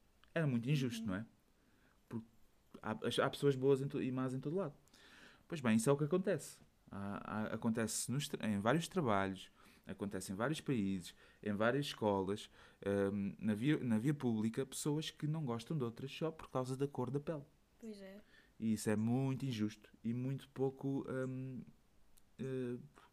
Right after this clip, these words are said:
Speaker 1: humano. Não, não
Speaker 2: Ok.
Speaker 1: achas? Na, nessa época, que t-, eram a raça superior. Eram os arianos.
Speaker 2: Não.
Speaker 1: Eh, exato. E, e achavam isso. Mas não só na Alemanha nazi. Por exemplo, na África do Sul,
Speaker 2: Hum?
Speaker 1: de mil,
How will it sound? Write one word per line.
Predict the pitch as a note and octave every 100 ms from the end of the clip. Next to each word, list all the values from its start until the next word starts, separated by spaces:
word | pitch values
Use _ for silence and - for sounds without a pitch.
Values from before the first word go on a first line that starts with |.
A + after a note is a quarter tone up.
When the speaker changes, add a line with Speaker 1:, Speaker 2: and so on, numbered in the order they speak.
| _ -
Speaker 1:
humano. | A3 C#4+ F#3 - - _ -
Não, | A#3 B3
não | C4
Speaker 2:
Ok. | D#4
Speaker 1:
achas? | B3 G#3 - - _ _ -
Na, | A2 A2 G#2+
nessa | A#2 A#2+ G#2+
época, | F#2+ - - D3 - - _ -
que | D3+ F3 - - -
t-, | -
eram | A#2+ E3 F3
a | E3
raça | C#3 D#3 D#3
superior. | - D#3 D#3 C#3 D3 - - - -
Eram | - A2+
os | B2
arianos. | C3+ A#2+ B2+ A2 - - - - - -
Speaker 2:
Não. | G3+
Speaker 1:
Eh, | G#2+ A2 A2 A2 - -
exato. | F#3 B2+ B2+ - -
E, | G2+ G#2 G2+
e | B2+
achavam | D#3 C#3 G#2+
isso. | - -
Mas | G3 B3+
não | A3+
só | E3+ D#3+
na | D3+
Alemanha | D3+ D3 D3 D#3
nazi. | E3+ D3 C#3+
Por | C#3
exemplo, | B2 A2 F#2
na | A#2+ F3+
África | F#3+ F#3 C#3+
do | B2+
Sul, | - G2 G#2+ - _ - - - -
Speaker 2:
Hum? | A3
Speaker 1:
de | A#2+
mil, | C3+ G3